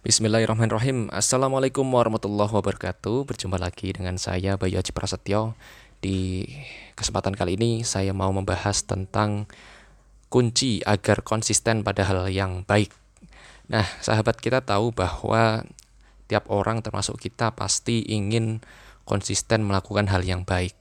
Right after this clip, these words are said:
Misalnya pengen konsisten olahraga, konsisten berinvestasi, konsisten membaca,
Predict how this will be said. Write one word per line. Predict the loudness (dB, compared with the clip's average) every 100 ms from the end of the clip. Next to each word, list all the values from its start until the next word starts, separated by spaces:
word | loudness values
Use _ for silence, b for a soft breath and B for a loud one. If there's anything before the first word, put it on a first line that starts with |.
| _ B B B B B -6
Misalnya | 0 0 0 0 0
pengen | 0 -2 -2 -2
konsisten | -2 -2 -2 0 -2 0
olahraga, | 0 2 2 0 0 0 0
konsisten | -2 -2 -2 -2 -2 -2 -2 -2
berinvestasi, | -2 0 -2 0 2 2 0 -2
konsisten | -4 -4 -4 -2 0
membaca, | 2 2 2 2 2 0